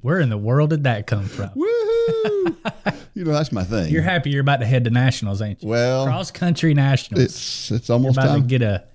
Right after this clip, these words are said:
Speaker 1: get a plane ticket and go there, aren't you?
Speaker 2: Yeah, well, it's one of those. Yeah. <clears throat> Man, oh man, we're on episode eighty-nine already. Can you
Speaker 1: Eighty-nine,
Speaker 2: believe
Speaker 1: that's
Speaker 2: that?
Speaker 1: crazy.
Speaker 2: My
Speaker 1: That's,
Speaker 2: goodness.
Speaker 1: uh,
Speaker 2: It's been fun, though.
Speaker 1: it's been fun. It's been a lot of fun. It's been, um, you know, I feel like we've gotten,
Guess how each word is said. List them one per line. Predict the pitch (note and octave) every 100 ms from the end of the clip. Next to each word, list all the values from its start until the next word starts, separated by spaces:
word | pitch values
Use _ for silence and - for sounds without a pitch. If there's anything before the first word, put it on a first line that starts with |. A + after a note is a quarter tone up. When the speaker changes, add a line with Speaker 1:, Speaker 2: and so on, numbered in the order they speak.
| -
Speaker 1:
get | C3 A#2+
a |
plane | - B2 A#2+
ticket | A#2 A2+ G2
and | G#2+
go | A2+
there, | G2 G2
aren't | F#2 -
you? | - -
Speaker 2:
Yeah, | F#2 A2+ B2+ C3 F#2
well, | F2+ G#2+ A2 -
it's | F#2+ G2+ -
one | F#2+ G#2
of | G2
those. | G2 G2 - - -
Yeah. | - A3 A#3+ F#3+ C4+
<clears throat> | - - - - - - - - - -
Man, | B2 G#3+
oh | D#3
man, | B2 A3+ C#3 F2 -
we're | C#3+ G3
on | F#3+ F#4
episode | - A3 F3+ -
eighty-nine | B2 F3 C#3 A2 A2 D#2+
already. | - A1+ B1
Can | A#2
you | B2
Speaker 1:
Eighty-nine, | A#2
Speaker 2:
believe | - E3+
Speaker 1:
that's | A#2
Speaker 2:
that? | F#3
Speaker 1:
crazy. | B2+ C#3 G#2+ F#2 E2+ - - -
Speaker 2:
My | C3 A2
Speaker 1:
That's, | A#2 -
Speaker 2:
goodness. | - G#2 G2 F#2+
Speaker 1:
uh, | - -
Speaker 2:
It's | -
been | - B2
fun, | D#3+ D#3
though. | G#2
Speaker 1:
it's | D3
been | - C4
fun. | C4 C#4+ C4
It's | F#3
been | A#3
a | A3+
lot | A3+ A#3
of |
fun. | - B2+
It's | D3+ -
been, | E3+ E3+
um, | D#3+ C3 B2+
you | D#3+
know, | D3 D3 C3 - -
I |
feel | B2+ D#3+
like | D#3 C3+
we've | C#3+ C3
gotten, | B2 C#3 C3 B2 A#2